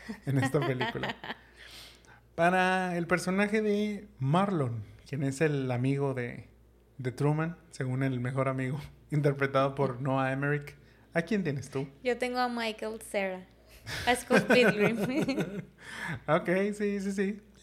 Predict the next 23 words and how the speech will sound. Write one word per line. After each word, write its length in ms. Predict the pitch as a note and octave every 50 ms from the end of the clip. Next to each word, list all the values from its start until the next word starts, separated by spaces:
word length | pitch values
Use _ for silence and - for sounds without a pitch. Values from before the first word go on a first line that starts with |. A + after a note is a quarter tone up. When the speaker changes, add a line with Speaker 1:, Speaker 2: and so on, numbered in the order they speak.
| - - -
Speaker 1:
Sí, 360 | A3+ G#3 G#3+ A3 A#3+ A#3+ - -
totalmente, 640 | F3 D3+ C#3 C#3+ C3+ C#3 C#3 C3+ C3+ C3+ C#3+ C#3+
digo, 220 | C3+ C3+ C3+ C3 A#2+
puede 420 | - - C3 C3 C3 C3 B2+ A#2 - - - _ _ -
el 180 | C#3 C3 B2+
amigo 280 | C3 C3 C3 C3 C3+ C3+
bonachón. 560 | C#3 D3 C#3 B2+ B2 - - C#3 C3+ D3 C#3+ - - - -
Speaker 2:
Ujú. 260 | G#3+ A3+ A#3+ A#3+ C#4 D#4 F4 G4 - - - -
Speaker 1:
Yo 260 | C#3+ C#3 C3 D#3+ F3
aquí 220 | F#3+ F#3 F3+ F#3 F3
tengo 500 | - - E3 D#3+ E3+ E3+ F3 F3+ F3+ - -
a 240 | F3 D#3 F3 G3 G3+ - - - _ _ - C#3 C#3 C3
Jesse 320 | B2+ D3 D3 C#3+ C#3+ D3
Plemons, 680 | C#3+ - C#3+ C#3 C#3 B2+ A#2+ A#2 A2+ G#2 - - - - - - - - _ _ _ _ _ _
quien 200 | - C#3 C#3 C#3
es 260 | C#3+ C#3+ C#3+ C#3+ - - - - -
Alan 300 | C#3+ C#3+ D3+ D#3 D3 C#3
Gore 300 | C#3 C#3 C#3 C#3+ C#3+ C#3
de 400 | C#3 C#3 B2+ B2+ C3+ - - A2 - - - -
Love 320 | - C3+ C3+ D3 C#3+ C#3+ D3
and 160 | D3 C#3+ C#3+
Speaker 2:
De 80 | C#3+ D3 E3+
Speaker 1:
Death. 180 | A3 - -